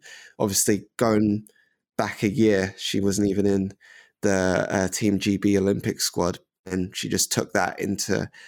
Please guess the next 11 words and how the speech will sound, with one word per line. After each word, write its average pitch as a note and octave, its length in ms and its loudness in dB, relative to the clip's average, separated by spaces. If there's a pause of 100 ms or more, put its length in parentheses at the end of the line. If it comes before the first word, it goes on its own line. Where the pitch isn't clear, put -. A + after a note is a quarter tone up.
(400)
her G#2 200 0
season G2+ 540 2
with F#2+ 140 2
Arsenal G2 520 0
and G2 220 -2 (380)
hasn't G2+ 260 -2
really G2 220 4
looked G#2 260 -2
back - 200 -4
since. - 400 0
And F#2+ 260 0